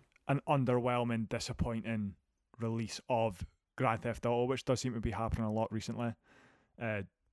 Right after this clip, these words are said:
Rockstar doesn't seem to be doing anything particularly good at the moment. So I think, yeah, I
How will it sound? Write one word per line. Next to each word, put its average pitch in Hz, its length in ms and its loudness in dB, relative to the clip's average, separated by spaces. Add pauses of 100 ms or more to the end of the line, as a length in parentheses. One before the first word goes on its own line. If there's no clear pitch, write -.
(140)
Rockstar 120 420 6
doesn't 110 200 0
seem 117 160 2
to 104 60 0
be 101 100 -2
doing 107 240 0
anything 101 340 0 (100)
particularly 104 640 0 (280)
good 117 200 2 (280)
at 113 100 0
the 117 80 -2
moment. 120 280 4 (1700)
So 127 280 0
I 131 120 2
think, 131 320 -2
yeah, 165 200 6 (920)
I 151 260 4